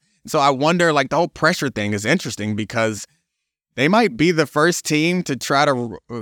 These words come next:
to run a N F L team like a franchise team. You know how you, like, stream cornerbacks and, uh, I mean, not franchise teams, a fantasy team and fantasy football, where they can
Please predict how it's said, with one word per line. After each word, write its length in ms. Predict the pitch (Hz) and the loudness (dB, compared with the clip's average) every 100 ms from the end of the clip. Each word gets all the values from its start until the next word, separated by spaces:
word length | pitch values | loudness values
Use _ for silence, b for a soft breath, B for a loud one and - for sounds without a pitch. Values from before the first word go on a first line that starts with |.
| 113 | -8
to 340 | - 127 120 - | -2 0 0 -4
run 440 | 110 120 143 147 - | -4 0 0 0 -4
a 560 | 120 117 110 107 95 - | -4 -4 -2 -4 -4 -6
N 100 | 127 | -2
F 140 | 135 135 | -2 0
L 140 | 139 | -2
team 220 | 139 151 | 0 0
like 160 | 131 117 | 0 0
a 60 | 110 | -2
franchise 400 | 123 131 139 139 | -2 0 0 0
team. 340 | 151 156 160 - | -2 -2 -4 -6
You 100 | 113 | -4
know 80 | 113 | -2
how 120 | 117 | 0
you, 120 | 117 | 0
like, 140 | 107 98 | 0 -2
stream 340 | - 123 123 | -2 0 2
cornerbacks 640 | - 117 123 120 127 - - | 2 0 2 0 0 -2 -6
and, 360 | 104 110 104 - | -4 -4 -4 -4
uh, 360 | 104 107 101 107 _ | -2 -2 -2 -6 _
I 60 | - | -4
mean, 80 | 113 | 0
not 140 | 101 | 0
franchise 240 | 101 82 85 | 0 -4 -4
teams, 160 | 90 | -4
a 40 | 92 | 0
fantasy 400 | 113 113 123 110 | 0 0 -2 -4
team 320 | 127 127 135 _ _ - | -2 -2 -2 _ _ -10
and 160 | 104 - _ - | -10 -10 _ 0
fantasy 320 | 123 117 117 | 2 2 0
football, 460 | 127 123 135 139 - _ - | 0 2 0 0 -6 _ -8
where 340 | 120 120 120 | 0 2 2
they 280 | 98 101 127 | 0 0 2
can 380 | 131 139 135 | 2 0 -2